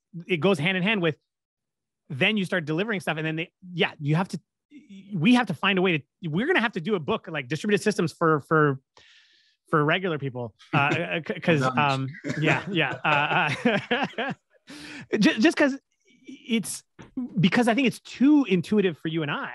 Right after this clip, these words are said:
Speaker 1: Like, it, it, we know it so well that we take it for granted. And, and then you end up in these weird miscommunications. And think about,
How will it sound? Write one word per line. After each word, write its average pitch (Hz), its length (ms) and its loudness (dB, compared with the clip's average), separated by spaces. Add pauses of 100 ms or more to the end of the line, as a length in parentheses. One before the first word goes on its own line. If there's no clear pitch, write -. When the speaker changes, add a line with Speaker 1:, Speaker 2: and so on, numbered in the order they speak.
(100)
Speaker 1:
Like, 151 180 -2
it, 175 180 -4
it, 202 100 -6
we 185 160 0
know 208 260 0
it 170 80 -6
so - 380 -2
well 165 480 -2 (540)
that 156 180 -4 (120)
we 165 160 -6
take 160 180 -2
it 135 60 -6
for 151 100 -6
granted. 151 420 0
And, 139 300 -6
and 139 140 -4
then 139 120 0
you 139 120 2
end 139 120 4
up 139 100 0
in 139 80 0
these 127 180 0
weird 143 360 0
miscommunications. 139 760 -2
And 139 220 0 (880)
think 196 180 -4
about, 190 280 -4